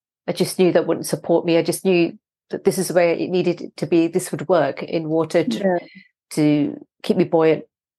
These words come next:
Speaker 1: But it's, a lot of it was a sensory thing, 'cause obviously hugely sensory,
Speaker 2: Mm-hmm.
Speaker 1: isn't it?
Speaker 2: Yeah.
Speaker 1: Childbirth is like, um,
Speaker 2: one of the probably most,
Speaker 1: Yeah,
Speaker 2: um,
Speaker 1: isn't it? Yeah.
Speaker 2: sen-, sensory orientated experience that you might have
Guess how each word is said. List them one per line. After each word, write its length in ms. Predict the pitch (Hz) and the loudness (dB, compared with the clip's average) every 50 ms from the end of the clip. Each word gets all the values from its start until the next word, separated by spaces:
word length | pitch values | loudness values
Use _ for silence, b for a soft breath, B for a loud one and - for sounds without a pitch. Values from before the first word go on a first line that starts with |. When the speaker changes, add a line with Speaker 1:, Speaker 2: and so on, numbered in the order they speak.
| _ _ _ - | _ _ _ -2
Speaker 1:
But 120 | - - | 0 0
it's, 100 | 175 180 - - | 0 -2 -4 -4
a 100 | - - | -2 0
lot 160 | 160 180 208 156 | 2 2 2 2
of 80 | - - | 2 0
it 60 | - | -2
was 160 | 156 175 175 | -2 0 0
a 60 | 170 | 0
sensory 340 | - - 190 190 - - 160 | 0 0 -2 -2 -4 -6 -8
thing, 140 | - 160 151 | -8 -10 -12
'cause 200 | 151 151 - - - | -12 -14 -14 -10 -8
obviously 240 | 185 - - - 151 | -8 -8 -8 -8 -10
hugely 1500 | - - - 240 262 277 285 285 294 294 294 294 294 285 285 277 269 262 247 226 208 - - 196 156 156 156 156 156 - _ _ _ | -6 -2 2 2 4 6 6 6 6 6 6 6 6 4 4 4 4 2 2 0 0 -4 -4 -4 -2 -2 -2 -4 -8 -12 _ _ _
sensory, 600 | - - - 175 165 160 160 - - 180 160 - | -14 -8 -4 -4 -4 -4 -6 -6 -4 -2 0 0
Speaker 2:
Mm-hmm. 80 | - 175 | -2 -2
Speaker 1:
isn't 200 | 180 339 175 151 | -4 -4 -2 -2
it? 200 | - - - - _ B B B B B | -2 -2 -4 -8 _ B B B B B
Speaker 2:
Yeah. 220 | 180 175 170 170 - - 180 180 - | 0 0 2 0 0 -4 -8 -12 -10
Speaker 1:
Childbirth 540 | - 175 160 160 156 156 - 156 156 156 160 | -4 0 0 0 0 2 2 4 4 2 2
is 160 | 185 - - | -2 -4 -2
like, 300 | 160 156 156 151 156 - | 0 0 0 0 0 0
um, 300 | 160 156 156 156 170 165 _ _ _ _ _ _ _ _ _ _ _ _ _ _ _ _ _ _ _ _ _ _ _ _ _ _ _ _ _ _ _ _ _ _ _ _ _ _ _ _ _ _ _ _ _ | 0 0 0 -2 -6 -10 _ _ _ _ _ _ _ _ _ _ _ _ _ _ _ _ _ _ _ _ _ _ _ _ _ _ _ _ _ _ _ _ _ _ _ _ _ _ _ _ _ _ _ _ _
Speaker 2:
one 160 | - 190 196 185 | 0 2 2 2
of 120 | 165 143 | 2 2
the 200 | 180 180 190 190 | 2 2 0 0
probably 480 | - - 196 170 180 165 147 165 165 160 | 0 0 2 2 2 2 2 2 4 4
most, 600 | 160 165 165 156 - - - - - - - - - | 4 2 2 0 -2 -8 -20 -20 -20 -20 -18 -10 -6
Speaker 1:
Yeah, 60 | 240 | -2
Speaker 2:
um, 60 | 233 - 156 - | 0 2 2 2
Speaker 1:
isn't 180 | - - 190 180 | 2 2 0 -2
it? 80 | 170 - 220 202 - _ _ _ _ | -4 -8 -12 -20 -20 _ _ _ _
Yeah. 340 | 233 240 240 233 220 208 196 | 0 0 2 2 2 2 2
Speaker 2:
sen-, 240 | 196 170 175 180 - - - - - - - _ _ _ - | 2 0 0 -4 -6 -10 -18 -20 -20 -20 -20 _ _ _ 0
sensory 460 | 196 175 180 185 - - 175 165 156 | 0 0 0 0 0 2 2 4 4
orientated 680 | - 175 170 160 156 165 170 - 170 160 - - 139 | 4 4 4 4 2 2 2 2 0 0 0 0 0
experience 600 | 156 135 - - - 165 147 156 147 156 156 151 - | -2 -2 -2 0 0 2 4 4 4 2 0 0 0
that 120 | 151 - | 0 2
you 80 | 147 160 | 2 2
might 220 | 151 147 139 139 | 2 2 0 0
have 300 | 151 156 160 170 196 196 | -2 -4 -4 -4 -6 -8